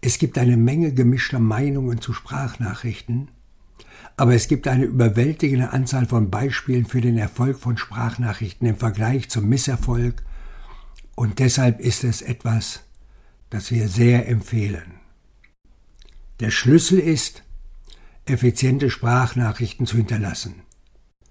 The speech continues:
Mehr dazu lesen Sie in meinen Büchern Authentisch verkaufen und Verkaufen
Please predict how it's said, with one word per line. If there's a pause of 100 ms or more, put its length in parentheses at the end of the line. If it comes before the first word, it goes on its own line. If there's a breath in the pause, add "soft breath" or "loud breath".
(400 soft breath)
Mehr
dazu
lesen
Sie
in
meinen
Büchern (440 soft breath)
Authentisch
verkaufen
und (500 soft breath)
Verkaufen